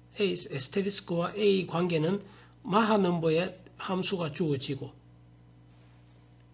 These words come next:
즉 여기가 음속이 되었다면 이 부분에서는 항상 A 스타분의 A니까 아음속이 되지만 이쪽에서는 똑같은 면적이 있더래. 이, 이쪽에 봅시다. 이쪽은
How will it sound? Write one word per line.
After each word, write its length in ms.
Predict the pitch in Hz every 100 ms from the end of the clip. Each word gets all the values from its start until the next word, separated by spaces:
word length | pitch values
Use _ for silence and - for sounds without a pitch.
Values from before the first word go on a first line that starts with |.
| - - - - - - - - - - -
즉 320 | - 151 175
여기가 380 | 214 214 196 190
음속이 360 | 226 226 180 147
되었다면 640 | 165 143 135 131 123 - - - - - - - -
이 100 | 214
부분에서는 1160 | 226 214 196 175 - 175 185 233 233 233 233
항상 500 | - 185 185 185 160 - - -
A 100 | 180
스타분의 400 | - 190 170 165
A니까 460 | 151 151 151 156 170 - - - - - - -
아음속이 480 | - 151 196 196 147
되지만 440 | 147 147 135 120 -
이쪽에서는 560 | 226 254 233 - 156 147
똑같은 380 | 170 190 - 175
면적이 340 | 151 156 135
있더래. 280 | 127 139 139 - - -
이, 100 | 247
이쪽에 540 | - 269 269 254 233
봅시다. 300 | 147 - 208
이쪽은 420 | 247 233 226 151